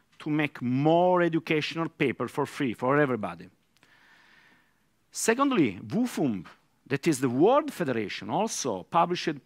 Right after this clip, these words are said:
personal own guidelines. I was, uh, one of the few of efsum involved also in thyroid and prostate guidelines, and we publish in Ultrasound Medicine Biology. Not good news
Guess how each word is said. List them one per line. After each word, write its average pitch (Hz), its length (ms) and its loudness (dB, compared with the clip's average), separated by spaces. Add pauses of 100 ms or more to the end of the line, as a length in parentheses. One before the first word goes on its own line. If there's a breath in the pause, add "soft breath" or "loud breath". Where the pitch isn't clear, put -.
personal 147 600 -4 (200)
own 165 480 2 (120)
guidelines. 127 580 -2 (600 soft breath)
I 196 240 0
was, 175 480 0
uh, 151 340 0
one 196 400 4
of 165 160 -2
the 135 400 4
few 180 460 2 (320)
of 139 100 0
efsum 170 580 0 (120)
involved 160 640 0
also 175 460 -4
in 135 180 -2
thyroid 185 580 2
and 147 160 -4
prostate 151 520 -4
guidelines, 123 680 0 (340 loud breath)
and 170 160 0
we 220 120 0
publish 139 400 4
in 151 80 2
Ultrasound 170 480 0
Medicine 135 360 -2
Biology. 123 500 2 (440 loud breath)
Not 233 260 4
good 302 140 0
news 131 400 -2